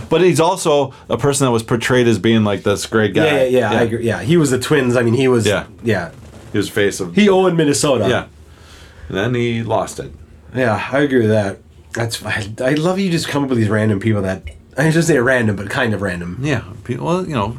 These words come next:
Speaker 1: kids have to do some research on some of those.
Speaker 2: Well, that's true. Yeah, I mean, anyone who's listening to this, God, I'm trying to think how Kirby Puckett's older than, obviously older than us, but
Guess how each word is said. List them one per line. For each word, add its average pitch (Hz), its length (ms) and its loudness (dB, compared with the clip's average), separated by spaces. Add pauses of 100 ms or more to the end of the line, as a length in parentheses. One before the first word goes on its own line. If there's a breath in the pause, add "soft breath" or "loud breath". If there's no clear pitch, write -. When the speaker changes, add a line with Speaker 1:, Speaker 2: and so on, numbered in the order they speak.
Speaker 1:
kids 131 200 0
have 123 140 0
to 117 60 -6
do 113 140 2
some 107 140 -4
research 104 380 0
on 87 100 -2
some 90 140 -4
of 80 80 -2
those. 76 160 -2
Speaker 2:
Well, 165 120 2
that's 165 220 0
true. 165 200 0
Yeah, 123 320 2
I 117 40 -4
mean, 104 300 0 (500 loud breath)
anyone 160 220 4
who's 135 100 0
listening 156 260 2
to 117 40 2
this, 113 300 -2 (1120 soft breath)
God, 120 140 -2
I'm 110 60 -2
trying 120 260 0
to 113 60 -6
think 113 100 -6
how 143 280 -4 (1200 loud breath)
Kirby 208 200 0
Puckett's 120 300 -2
older 117 200 2
than, 104 80 -2
obviously 107 400 -4
older 95 180 -4
than 90 120 -6
us, 98 260 -4
but 87 200 -12